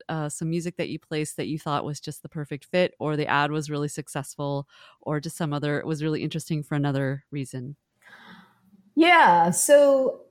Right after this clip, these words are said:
Speaker 2: uh, we get placements weekly, s-, and most of 'em, I, uh, since my T V viewing has decreased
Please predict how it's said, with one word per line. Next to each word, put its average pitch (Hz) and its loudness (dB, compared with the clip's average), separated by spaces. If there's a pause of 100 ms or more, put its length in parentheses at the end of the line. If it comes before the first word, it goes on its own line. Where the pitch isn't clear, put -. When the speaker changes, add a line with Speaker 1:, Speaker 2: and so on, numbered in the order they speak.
Speaker 2:
uh, 151 -4
we 269 0
get - 0 (1000)
placements 262 2
weekly, 202 2
s-, - 0
and 220 2
most 247 4
of 226 6
'em, 214 6
I, 208 2
uh, 208 4
since 208 2
my 208 0
T 277 2
V 247 6
viewing 214 6
has 208 2
decreased 226 0